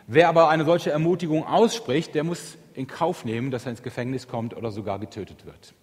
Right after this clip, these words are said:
Die Offenbarung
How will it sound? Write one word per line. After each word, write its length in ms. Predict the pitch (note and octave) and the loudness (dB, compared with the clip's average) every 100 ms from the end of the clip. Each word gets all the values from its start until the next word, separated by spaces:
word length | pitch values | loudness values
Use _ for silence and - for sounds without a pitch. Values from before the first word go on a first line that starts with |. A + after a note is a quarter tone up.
| _ _ _ _ _ _ _ _ _ _ _ _ _ _ _ _ _ _ _ _ _ _ _ _ - | _ _ _ _ _ _ _ _ _ _ _ _ _ _ _ _ _ _ _ _ _ _ _ _ -8
Die 80 | G#2 | -8
Offenbarung 840 | G#2 A2 B2 G3 A#2+ G2 C#3 E3 | -4 -2 0 0 -2 -6 -6 -8